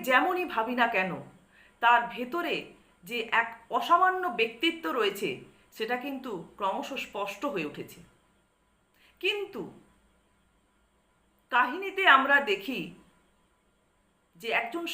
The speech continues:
সাধারণ মানুষ হিসেবে হরিদা, বহুরূপী হরিদার যে বাহ্যিক রূপ সেটাই কিন্তু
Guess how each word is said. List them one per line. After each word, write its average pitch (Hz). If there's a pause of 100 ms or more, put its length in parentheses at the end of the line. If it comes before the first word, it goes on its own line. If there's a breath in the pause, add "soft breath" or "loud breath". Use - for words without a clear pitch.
সাধারণ 359 (480)
মানুষ 320 (320)
হিসেবে 311
হরিদা, 226 (440 loud breath)
বহুরূপী 339
হরিদার 233 (600 soft breath)
যে 311 (120)
বাহ্যিক 254
রূপ 247 (440 soft breath)
সেটাই 240
কিন্তু 349